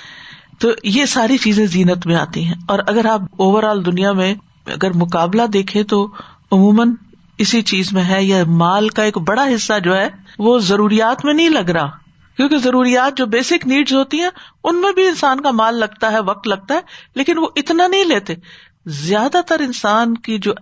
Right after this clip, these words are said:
ایفرٹس ہیں، مال ہے، صلاحیت ہے، ذہانت ہے، وہ زینت کی چیزوں میں لگ جاتی ہے، کیونکہ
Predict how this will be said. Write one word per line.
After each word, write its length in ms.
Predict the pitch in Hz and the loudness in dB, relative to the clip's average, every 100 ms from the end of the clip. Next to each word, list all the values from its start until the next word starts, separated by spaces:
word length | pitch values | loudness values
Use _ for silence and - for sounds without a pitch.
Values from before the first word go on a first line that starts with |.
| - | -6
ایفرٹس 540 | 233 - 294 277 - | -6 -2 -4 -4 -4
ہیں، 220 | 240 240 | -2 -2
مال 540 | 202 180 190 233 233 220 | -2 -2 0 0 0 -2
ہے، 280 | 226 233 226 - - - | 0 -2 -4 -12 -20 -20
صلاحیت 760 | - - 226 220 220 240 254 240 | -10 -4 0 0 0 0 0 0
ہے، 220 | 226 220 | 0 0
ذہانت 640 | 175 190 190 233 254 247 | -2 -2 0 0 -2 -2
ہے، 180 | 233 240 254 - - _ - | -2 -2 -4 -14 -20 _ -6
وہ 200 | 214 226 | 0 0
زینت 480 | 190 214 254 294 - | 0 -2 0 -2 -2
کی 100 | 240 | -4
چیزوں 300 | 202 190 190 | -2 -2 -2
میں 120 | 180 | -2
لگ 160 | 165 156 | -4 -4
جاتی 280 | 156 147 113 | -6 -8 -14
ہے، 380 | - _ - - | -20 _ -20 -6
کیونکہ 260 | 220 208 | -2 -2